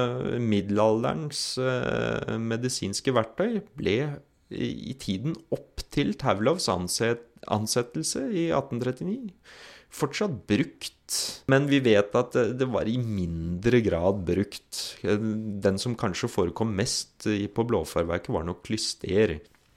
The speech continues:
Og de brukte da altså disse midlene for å utligne det legene trodde var ubalanse i de fire kroppsvæskene, gul og sort galle, blod og slim. Og den medisinske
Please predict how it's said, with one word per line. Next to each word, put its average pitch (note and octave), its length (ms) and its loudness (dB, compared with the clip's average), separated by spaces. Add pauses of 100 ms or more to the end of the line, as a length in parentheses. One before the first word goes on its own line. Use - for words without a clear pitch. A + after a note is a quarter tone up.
(160)
Og C3+ 440 6
de G#2+ 280 2
brukte - 600 0
da A#2+ 180 8
altså A#2 180 0
disse A#2+ 240 2
midlene G#2 680 2 (160)
for A#2 200 4
å C3+ 80 6 (120)
utligne G#2+ 840 0
det G2 160 4
legene F#2 440 2
trodde E2+ 260 0
var - 260 2
ubalanse F2 920 0
i G2 100 0
de A2 120 2
fire G2+ 440 -2
kroppsvæskene, - 1300 -2 (580)
gul C#3+ 520 2
og - 120 0
sort - 600 -4
galle, A#2+ 540 4 (180)
blod G2+ 600 4
og G#2+ 80 2
slim. F2+ 600 0 (640)
Og - 80 2
den A2+ 220 12
medisinske A2+ 500 4